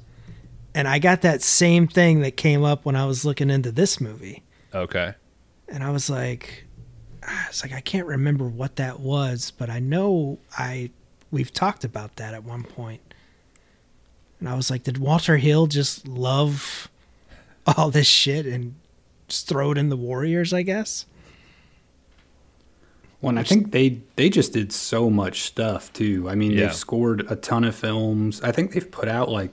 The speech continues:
Speaker 3: an insane amount of albums,
Speaker 2: Yeah.
Speaker 3: so.
Speaker 1: It might just be they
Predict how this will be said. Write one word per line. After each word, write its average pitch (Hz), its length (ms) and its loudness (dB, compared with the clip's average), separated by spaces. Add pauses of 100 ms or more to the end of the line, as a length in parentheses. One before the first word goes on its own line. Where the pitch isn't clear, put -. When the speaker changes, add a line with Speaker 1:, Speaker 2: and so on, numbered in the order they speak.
(280)
Speaker 3:
an 117 80 -2
insane 107 580 0
amount 98 260 -2
of 95 120 -6
albums, 92 640 -2
Speaker 2:
Yeah. 98 60 -2
Speaker 3:
so. 92 340 -2 (480)
Speaker 1:
It 147 120 -6
might 151 220 4
just 135 240 0
be 139 140 2
they 127 280 0